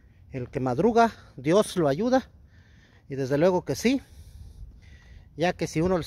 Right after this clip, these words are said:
entra temprano a trabajar, pues rinde más el día. Esta es la casa. Esta es la que hoy tiene que quedar completamente limpia,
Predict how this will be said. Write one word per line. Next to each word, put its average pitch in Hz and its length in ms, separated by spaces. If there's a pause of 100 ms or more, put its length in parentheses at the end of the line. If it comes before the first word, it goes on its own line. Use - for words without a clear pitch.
(140)
entra 165 480
temprano 170 320
a 170 60
trabajar, 135 420
pues - 360 (1700)
rinde 185 500
más 180 360 (600)
el 127 160
día. 170 400 (1300)
Esta 160 400
es 160 80
la 151 120
casa. 196 340 (1400)
Esta 147 300
es 139 240
la 156 140
que 123 100
hoy 185 300
tiene 180 260
que 151 100
quedar 143 280
completamente 175 720
limpia, 165 400